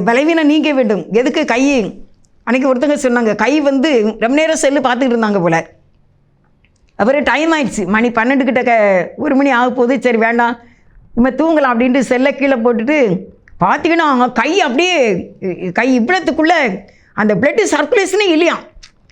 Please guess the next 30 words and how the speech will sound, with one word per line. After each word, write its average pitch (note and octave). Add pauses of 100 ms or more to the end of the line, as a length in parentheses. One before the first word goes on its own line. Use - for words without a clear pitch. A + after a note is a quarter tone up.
அப்படியே D#4
இந்த C4+ (500)
ஒரு A#3+
மாதிரி C#4+ (140)
மரத்து D#4
போகும்ல, D4+ (540)
அப்படி A#3 (440)
சுள்ளு G4
சுள்ளுன்னு A4+
வருதாம். E4 (600)
அப்போ F#4
இவங்களுக்கு F#4+
கஷ்டமா F4+
இருக்கு, G4
என்னடா E4+
பிளட் C4
சர்க்குலேஷன் F4+ (220)
இல்லாத C#4+
மாதிரி C#4+
எப்படியோ C4+
இருக்குதே D4+ (400)
அப்படின்ட்டு E4+
"ஏசப்பா, C4+ (100)
ஏசப்பா, D4
ஏசப்பான்னு" E4
பண்றாங்களாம். D#4+
கீழே D4
கையை C#4
போட்டு C#4
பார்க்காங்களாம் D#4